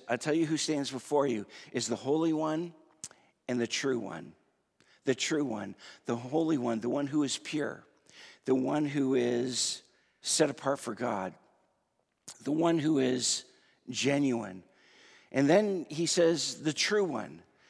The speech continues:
And the word true there is the opposite of the word fake. And what he's saying is the Holy One who is genuine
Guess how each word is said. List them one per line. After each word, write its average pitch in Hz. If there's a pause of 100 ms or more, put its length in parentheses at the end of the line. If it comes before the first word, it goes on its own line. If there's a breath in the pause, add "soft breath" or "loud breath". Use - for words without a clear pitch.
(480 soft breath)
And 151
the 156
word 180
true 220
there 123
is 131
the 160
opposite 160
of 123
the 131
word 135
fake. - (840 soft breath)
And 147
what 156
he's 160
saying 175
is 139
the 143
Holy 202
One 131
who 143
is 135
genuine 131